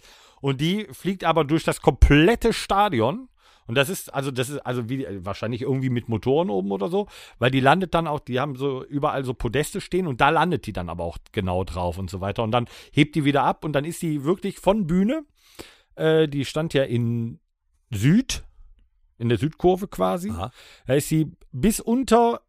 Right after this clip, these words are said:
Speaker 1: den Rang Nordkurve geflogen und dann wieder zurück und so weiter. Da war richtig was gebacken,
Speaker 2: Da kannst
Speaker 1: ne?
Speaker 2: du mal sehen, Mönchengladbach, Weltstadt.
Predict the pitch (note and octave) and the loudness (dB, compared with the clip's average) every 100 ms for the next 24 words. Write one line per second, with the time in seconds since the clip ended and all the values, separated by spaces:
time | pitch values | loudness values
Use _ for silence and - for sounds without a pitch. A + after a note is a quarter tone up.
0 | _ _ _ _ _ _ - D#3 D#3+ D3+ | _ _ _ _ _ _ -4 -2 0 0
1 | F#3 D#3 F#3 - - G#2 F#2 F2 E2+ F2+ | 2 2 2 -2 -4 -2 -2 -2 -6 -6
2 | G2 - G2+ G2 F2+ A#2+ C4 B3+ _ _ | -10 -2 0 2 0 -4 -6 -12 _ _
3 | _ C3+ C3 D#3+ G#3 F#3 - C#3 G#3+ G#3+ | _ -2 2 4 2 -2 -4 -4 -4 -6
4 | D#3 F3 E3+ D#3+ C3 A2+ A2+ B2+ E3 - | -10 -6 -6 -6 0 2 4 2 0 -2
5 | G3 F#3 G3 G#3+ - G2 D3 C3+ D#3+ D3 | -2 0 -2 -2 -2 -2 -2 -4 -4 -4
6 | B2 C3 B2+ G3 B2 G2+ A2+ F3 - - | -6 -6 -6 -4 -6 -4 -4 -4 -4 -10
7 | F#2 - | -12 -14